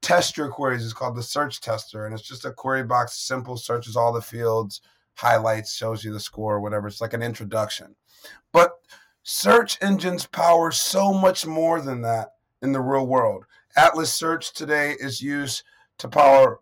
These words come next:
recommendations, risk calculation decisions, trending dashboards. So I think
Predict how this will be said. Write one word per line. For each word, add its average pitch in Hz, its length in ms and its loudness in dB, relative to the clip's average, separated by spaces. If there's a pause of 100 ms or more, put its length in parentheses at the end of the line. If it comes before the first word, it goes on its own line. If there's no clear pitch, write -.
recommendations, 143 1600 -2 (260)
risk 156 340 -2
calculation 143 960 4
decisions, 147 1120 -4 (340)
trending 165 680 2
dashboards. 156 1400 0 (540)
So 175 520 4 (380)
I 156 100 -2
think 220 400 -2